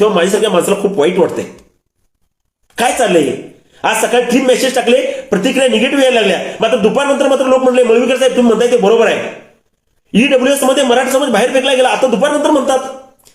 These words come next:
अहो म्हणतात, "ती छगन भुजबळ बोलले साहेब, तुम्ही बोलला ते बोलले." आता पण म्हणतात, सदावर्ते म्हणतात की ईडब्ल्यूएस मध्ये बाहेर गेले.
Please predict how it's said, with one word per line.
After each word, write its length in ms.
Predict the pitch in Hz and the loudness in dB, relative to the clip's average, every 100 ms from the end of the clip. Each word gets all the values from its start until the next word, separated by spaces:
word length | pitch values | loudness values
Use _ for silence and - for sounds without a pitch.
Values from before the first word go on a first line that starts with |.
| _ - - | _ -20 -6
अहो 160 | 220 | -2
म्हणतात, 280 | 269 254 277 | 0 0 0
"ती 120 | - 285 | -2 -2
छगन 220 | - 220 285 | 0 0 0
भुजबळ 220 | 240 285 | 0 2
बोलले 320 | 285 240 277 | 2 2 2
साहेब, 240 | 277 262 - - | 2 0 0 0
तुम्ही 160 | 247 | 2
बोलला 200 | 247 240 | 2 2
ते 140 | 269 285 | 0 0
बोलले." 600 | 262 254 254 - - - - _ _ _ _ _ - | 2 2 0 -2 -6 -10 -20 _ _ _ _ _ -6
आता 240 | 185 269 | -4 -2
पण 140 | 277 269 | -2 0
म्हणतात, 220 | 269 277 | 0 0
सदावर्ते 440 | 220 233 277 277 | 0 2 2 2
म्हणतात 260 | 277 247 277 | 0 0 0
की 180 | 240 269 | 0 0
ईडब्ल्यूएस 300 | 277 277 277 | 2 0 0
मध्ये 140 | 269 | 0
बाहेर 160 | 247 254 | 0 2
गेले. 540 | 254 202 - - | 2 2 0 -6